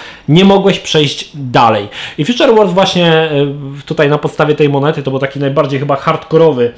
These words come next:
e, przykład, wprowadził właśnie ten, e, pixel hunting. Kolejne drz-, gry, o których chcę wam powiedzieć, e, ponownie z Lucasfilmu, bo, e, Lucasfilm miał w swoich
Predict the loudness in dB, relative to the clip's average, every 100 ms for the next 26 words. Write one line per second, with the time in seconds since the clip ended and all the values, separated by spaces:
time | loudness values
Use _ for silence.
0 | -14 -20 -20 -20 -12 -2 -2 -2 -4 -2
1 | -2 -2 -4 -20 _ _ _ _ -20 -16
2 | -4 0 2 0 -2 -4 -6 -6 -6 -8
3 | -6 -6 -6 -6 -8 -8 -8 -4 -4 -4
4 | -6 -16 _ -20 -20 -20 -18 -8 -2 0
5 | 0 -2 -4 -8 -10 -10 -8 -4 -4 -4
6 | -8 -10 -8 -10 -10 -10 -10 -10 -10 -10
7 | -10 -10 -8 -6 -4 -6 -8 -10 -6 -6
8 | -6 -8 -10 -8 -8 -6 -8 -4 -4 -4
9 | -8 -20 -20 -20 _ -8 -4 -2 -2 -4
10 | -6 -6 -4 -4 -6 -10 -6 -4 -4 -8
11 | -10